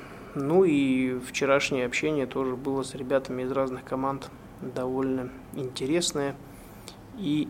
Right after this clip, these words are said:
веселое. Ну что ж, спасибо вам, что слушаете подкаст. Данный выпуск получался не очень, получился не очень длинным, поскольку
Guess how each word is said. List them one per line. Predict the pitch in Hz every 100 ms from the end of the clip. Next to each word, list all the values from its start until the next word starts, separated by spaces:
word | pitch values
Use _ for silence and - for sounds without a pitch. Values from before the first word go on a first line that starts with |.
| - - -
веселое. | 143 143 - - - 127 117 117 113 - - - - - - - - - - - - - - - - - -
Ну | 156
что | -
ж, | 139
спасибо | - 160 170
вам, | 147
что | 131 147
слушаете | - 170 - 151
подкаст. | 135 - - 214 240 - - 160
Данный | 143 139
выпуск | 139 135 -
получался | 147 135 151 135 - 147
не | 143
очень, | 139 -
получился | 151 151 - 160 - -
не | 135 139
очень | 135 - 139
длинным, | 135 190 247 202 180 160 156 - - -
поскольку | - - - 139 131 - - 135 131 127 127 123 120